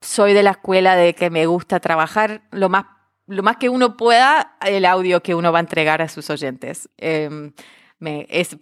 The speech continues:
o-, como, obvio, como me gusta esa parte del proceso, eso, eso es lo que yo, yo pienso. Entonces, el mejor, eh, la persona o el medio que, el, el productor, eh, que mej-,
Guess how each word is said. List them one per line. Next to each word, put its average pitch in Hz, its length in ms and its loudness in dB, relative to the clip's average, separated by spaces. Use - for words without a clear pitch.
o-, 214 240 2
como, 196 220 0
obvio, 190 320 0
como 180 220 0
me 196 140 2
gusta 269 260 0
esa 277 160 0
parte 269 340 -2
del 247 140 0
proceso, 294 720 -2
eso, 220 320 0
eso 226 440 2
es 220 80 2
lo 196 140 2
que 190 140 -4
yo, 180 520 4
yo 180 260 0
pienso. 147 420 -6
Entonces, 185 560 0
el 196 160 2
mejor, 233 840 2
eh, 123 180 -8
la 170 120 2
persona 214 640 0
o 202 180 4
el 185 160 -2
medio 196 400 0
que, 180 300 -6
el, 226 180 2
el 208 220 -2
productor, 233 760 0
eh, - 140 -20
que 196 120 2
mej-, 180 300 -2